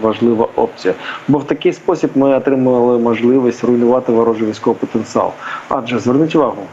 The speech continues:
куди прилітають українські ракети, е, з такими милозвучними назвами:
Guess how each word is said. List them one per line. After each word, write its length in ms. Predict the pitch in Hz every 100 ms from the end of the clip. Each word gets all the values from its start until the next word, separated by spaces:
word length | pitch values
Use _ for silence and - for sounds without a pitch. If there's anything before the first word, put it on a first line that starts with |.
| - -
куди 200 | 139 156
прилітають 520 | 156 120 117 117 104
українські 540 | 104 113 110 - -
ракети, 460 | 107 104 107 98 92 - - - - -
е, 420 | 120 117 117 113 110
з 40 |
такими 300 | - - 123
милозвучними 640 | 117 117 117 120 117 117 113
назвами: 400 | 117 104 101